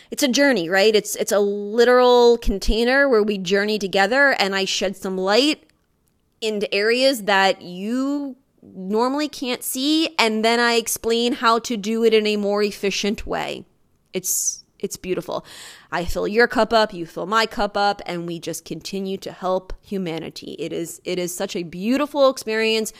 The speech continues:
to walk alongside each and every one of you.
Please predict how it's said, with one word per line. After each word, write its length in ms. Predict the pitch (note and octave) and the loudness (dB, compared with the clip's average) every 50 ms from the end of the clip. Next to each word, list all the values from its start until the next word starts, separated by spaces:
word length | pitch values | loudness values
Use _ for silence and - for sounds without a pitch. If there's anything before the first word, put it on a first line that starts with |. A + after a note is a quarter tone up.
| - - - - | -20 -20 -20 -12
to 100 | - G#3 | -8 -4
walk 240 | F3+ F#3 F#3+ F#3 - | -2 -2 -2 -2 -2
alongside 720 | - G3+ G#3 G3+ G3 F#3 F3+ - - E3+ E3 F3 F#3+ F#3 - - | -4 -4 -2 -2 -4 -6 -8 -8 -8 -8 -6 -6 -6 -8 -10 -10
each 240 | - G3 F#3+ - - | -14 -14 -12 -10 -10
and 80 | G3+ | -8
every 180 | F#3 F3+ F#3 F3+ | -8 -6 -6 -6
one 180 | F3+ F3 F3+ G3+ | -6 -6 -6 -6
of 120 | G#3 G#3 | -6 -6
you. 340 | B3 C4 C#4+ D4 D4+ C#4+ | -4 -2 -2 -2 -2 -6